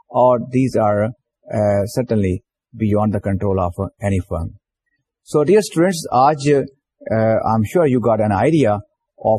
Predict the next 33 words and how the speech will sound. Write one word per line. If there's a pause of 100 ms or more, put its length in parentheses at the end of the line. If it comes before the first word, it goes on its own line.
(140)
آ،
all
these
things
which
are، (420)
آ،
working
around
an
organization (520)
and (340)
leaving
an
impact
on
the
organizations۔ (420)
So
what،
آ،
I
will (100)
suggest
to
you
all
is، (560)
after،
آ، (560)
this،
آ، (540)
lecture،